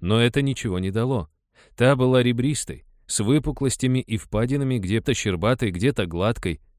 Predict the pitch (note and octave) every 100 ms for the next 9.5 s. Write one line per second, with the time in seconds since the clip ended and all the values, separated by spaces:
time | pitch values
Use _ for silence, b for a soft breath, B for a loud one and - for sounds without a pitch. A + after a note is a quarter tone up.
0 | _ _ E2 G#2 D#3 F3+ E3+ D#3+ C#3+ D3+
1 | E3 D#3 C#3+ C#3+ - C#3 G#2+ D2 _ _
2 | C#2+ D2+ F2 G#2+ C3 - E2+ - G2 A2
3 | A#2 - G#2 F2+ A2 G#2+ E2+ F#2 G#2 F#2
4 | G2 G#2+ A2+ G2 F2 F#2+ F#2+ A2 A2 F2
5 | F#2+ A2+ - F#2+ F2+ F#2 F2+ A#2 - F2
6 | - G#2 G#2 G2 F2 F2+ G#2+ A2+ G#2+ _
7 | _ _ - F#2+ A#2 C#3 C#3+ C3+ - -
8 | C#3+ - - B2 A2+ A2 G#2+ G2+ G2 -
9 | F#2 - F2+ B1+